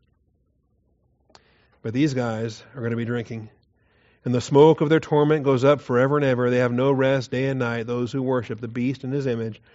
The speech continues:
and whoever receives the mark of his name." So it's future. It has not yet happened. This is what the tribulational martyrs are gonna have to deal with, and what the tribulational unbelievers are gonna swallow. Here is the perseverance of the saints.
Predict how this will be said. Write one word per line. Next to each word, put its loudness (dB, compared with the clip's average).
and -10
whoever 2
receives -2
the -4
mark -2
of -8
his -8
name." -8
So -8
it's -10
future. -6
It -20
has -6
not -4
yet -4
happened. -10
This -8
is -4
what -2
the -6
tribulational -2
martyrs 2
are -6
gonna -4
have -6
to -4
deal 0
with, -2
and -4
what -4
the -8
tribulational -2
unbelievers 0
are -6
gonna -6
swallow. -8
Here 2
is -4
the -14
perseverance -4
of -6
the -6
saints. -10